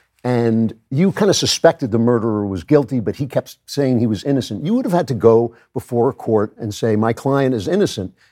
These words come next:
You could have been indicted under the standards of this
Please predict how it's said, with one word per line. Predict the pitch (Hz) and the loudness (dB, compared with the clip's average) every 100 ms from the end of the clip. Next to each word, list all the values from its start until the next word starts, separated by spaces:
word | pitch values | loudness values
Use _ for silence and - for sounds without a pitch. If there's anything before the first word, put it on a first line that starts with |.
| _ _ _ | _ _ _
You | 196 | 0
could | 233 285 | 2 2
have | 190 | 4
been | 214 | 4
indicted | 175 180 262 294 131 80 - | 4 2 2 0 -2 -4 -4
under | 139 131 123 | 0 0 0
the | 123 | -4
standards | - 160 214 156 127 104 | 0 0 2 0 -2 -6
of | - 131 107 | -6 -4 0
this | 127 120 - | 0 0 -8